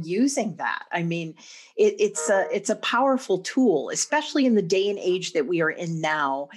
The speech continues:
where it's really important for people to have a voice and to express the things that they're going through in their lives. But I wanna,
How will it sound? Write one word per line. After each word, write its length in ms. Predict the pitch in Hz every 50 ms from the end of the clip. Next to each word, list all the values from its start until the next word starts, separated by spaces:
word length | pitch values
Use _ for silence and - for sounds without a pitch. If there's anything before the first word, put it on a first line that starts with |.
| - - - - - _
where 160 | - 190 190
it's 180 | 185 175 180 -
really 380 | 175 185 208 240 269 269 262 247
important 480 | 233 208 - - 208 185 185 185 175
for 120 | - 180 170
people 380 | 170 - 175 170 170 170 165
to 100 | 165 -
have 360 | - - - 170 170 170 170
a 40 | 170
voice 480 | 147 151 151 151 156 151 151 143 - - -
and 140 | - 175 160
to 80 | 160
express 500 | 151 151 - - - - 165 160 160 -
the 80 | - 170
things 340 | 165 170 175 165 165 151 143
that 140 | 160 143 -
they're 120 | 156 151
going 280 | 147 156 151 156 151 147
through 220 | 143 - 156 156
in 100 | 147 139
their 140 | 139 139 139
lives. 500 | 135 131 135 143 127 - - - - - - - - - - - -
But 120 | 220 208
I 80 | 220 233
wanna, 240 | 247 294 320 339